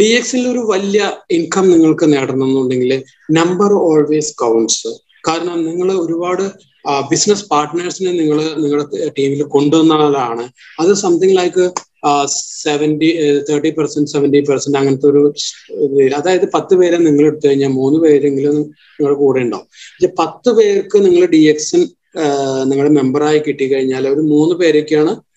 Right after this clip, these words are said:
ആ, നമ്മൾ പ്രതീക്ഷിക്കേണ്ടതുള്ളൂ. ഏഴ് പേര് കൊഴിഞ്ഞു പോകും എന്നുള്ളതാണ് ഈ നെറ്റ്വർക്ക് മാർക്കറ്റിംഗിൽ വരുന്ന ഒരു അട്രിബ്യൂഷൻ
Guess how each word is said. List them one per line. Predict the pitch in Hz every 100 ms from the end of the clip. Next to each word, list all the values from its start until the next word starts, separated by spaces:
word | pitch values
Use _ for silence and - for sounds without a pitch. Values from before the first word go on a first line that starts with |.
| _ -
ആ, | 147
നമ്മൾ | 151 170 180
പ്രതീക്ഷിക്കേണ്ടതുള്ളൂ. | 180 156 156 151 - 165 160 156 131
ഏഴ് | 143 156 185 220
പേര് | 226 175 180
കൊഴിഞ്ഞു | - 151 147 160 165
പോകും | - 139 143 175 196 - _
എന്നുള്ളതാണ് | 185 196 190 185 180 190 220
ഈ | 202 180
നെറ്റ്വർക്ക് | 175 170 - 190 190 190
മാർക്കറ്റിംഗിൽ | 160 151 160 151 165 165
വരുന്ന | 160 151 - 151 147
ഒരു | 165 156
അട്രിബ്യൂഷൻ | 147 139 - 151 156 147 -